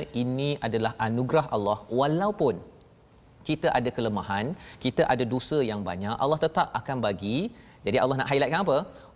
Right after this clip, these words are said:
"Wa ma zalamuna." Ya. Apa maksudnya? Mereka tidak menzalimi kami, tetapi sebenarnya merekalah yang menzalimi diri sendiri. Ha, jadi sebenarnya, uh,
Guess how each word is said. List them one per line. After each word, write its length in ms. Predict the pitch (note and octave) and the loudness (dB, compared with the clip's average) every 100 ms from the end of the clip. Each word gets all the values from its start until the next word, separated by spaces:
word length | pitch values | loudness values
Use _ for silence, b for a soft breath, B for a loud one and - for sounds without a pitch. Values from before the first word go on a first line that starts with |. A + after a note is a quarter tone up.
| F#2+ A2+ | -2 2
"Wa 100 | B2 B2+ | 2 2
ma 100 | E3 G3 C3 | 0 0 0
zalamuna." 840 | C3+ C3+ B2 B2+ D#3 F3 C#3 C3 G2+ - - - - - | 0 2 2 0 -2 -2 0 0 0 -4 -12 -20 -16 -4
Ya. 120 | G2+ C3+ G3+ B B B - - - - - | 0 0 -2 B B B -20 -20 -20 -8 -2
Apa 80 | C3 | 2
maksudnya? 320 | C#3+ D#3 D#3+ G3+ A3 - - - - - - - - | 2 2 2 0 -2 -10 -20 -16 -16 -18 -20 -16 -4
Mereka 320 | A#2+ D3 - G#3 G3+ | 2 2 2 2 2
tidak 200 | D#3 D3+ C3+ | 2 2 0
menzalimi 460 | C3 C3 D3 D#3+ D#3+ D#3 | 0 0 0 -4 -4 -4
kami, 260 | D#3+ G3 C#3 A#2 | -2 -2 -2 -4
tetapi 260 | - - C#3+ | -6 -4 -4
sebenarnya 420 | C3 A#2+ B2+ C3 C3 | -2 0 0 0 0
merekalah 480 | A#2 A#2 - D3+ D3 A#2 A2+ | 0 0 0 0 0 0 -2
yang 120 | A#2 A2+ | 0 -2
menzalimi 460 | G#2+ G2+ G#2 G#2+ F#2+ | -2 -2 -2 -4 -6
diri 180 | G#2 G2 F2+ | -4 -4 -6
sendiri. 340 | - - - - - | -8 -8 -10 -12 -12
Ha, 120 | - - | -10 -2
jadi 180 | G#2+ C3 A#2+ B B - | 2 2 2 B B -4
sebenarnya, 600 | B2 A2+ B2+ D3+ A2 G#2+ G#2+ C3 D3 - G#2 | 0 2 2 2 2 0 -2 -2 -6 -6 0
uh, 380 | G#2 G2+ G2 G2 | 2 2 0 -2